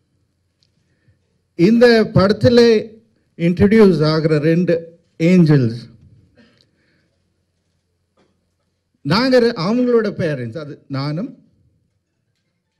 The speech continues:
உங்களுக்கு தெரியும், ராதாவும், அஹ், பாரதிராஜா சார் படத்துல introduce ஆனோம்.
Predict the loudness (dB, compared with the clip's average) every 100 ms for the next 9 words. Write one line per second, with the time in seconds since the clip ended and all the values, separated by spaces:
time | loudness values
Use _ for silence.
0 | _ _ _ _ -12 -8 -8 -6 -6 -6
1 | -8 -8 -8 -10 -12 -16 _ -20 _ _
2 | _ _ _ _ _ _ _ _ _ _
3 | _ _ _ -20 -20 -10 -4 -2 -2 0
4 | -2 -2 -6 -8 -12 -18 -20 _ _ -12
5 | -12 -12 -12 -12 -12 -12 -12 -12 -14 -16